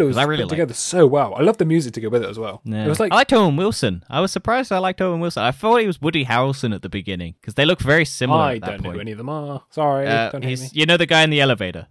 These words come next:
Speaker 1: That's
Speaker 2: Oh,
Speaker 1: Woody,
Speaker 2: him,
Speaker 1: that's,
Speaker 2: him.
Speaker 1: um, yeah, that was, uh, Owen Wilson,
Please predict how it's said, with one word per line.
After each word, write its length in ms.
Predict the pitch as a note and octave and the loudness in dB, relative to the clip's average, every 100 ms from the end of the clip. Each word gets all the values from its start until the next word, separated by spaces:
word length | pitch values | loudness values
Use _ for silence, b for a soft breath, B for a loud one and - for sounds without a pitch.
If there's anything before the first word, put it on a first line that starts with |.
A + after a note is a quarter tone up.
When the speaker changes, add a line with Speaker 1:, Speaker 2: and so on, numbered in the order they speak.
| _ | _
Speaker 1:
That's 180 | A#2 A#2+ | -2 2
Speaker 2:
Oh, 80 | A#3 | 4
Speaker 1:
Woody, 100 | F3 | 4
Speaker 2:
him, 180 | G#3 | 0
Speaker 1:
that's, 300 | - A#2+ D3 | 0 -4 -2
Speaker 2:
him. 80 | A#2+ | -2
Speaker 1:
um, 360 | A2+ A2 G2+ G2 _ b b b | 0 0 -4 -8 _ b b b
yeah, 220 | C#3 C3+ B2 | -12 -8 -2
that 160 | D#3 | 0
was, 200 | D3 C#3 | 0 0
uh, 340 | C#3 C3 A#2+ A2 | 0 2 0 -2
Owen 280 | B2 A#2+ G#2+ | -2 0 0
Wilson, 520 | G#2+ G#2+ - G2 A#2+ | -2 -6 -6 -4 -4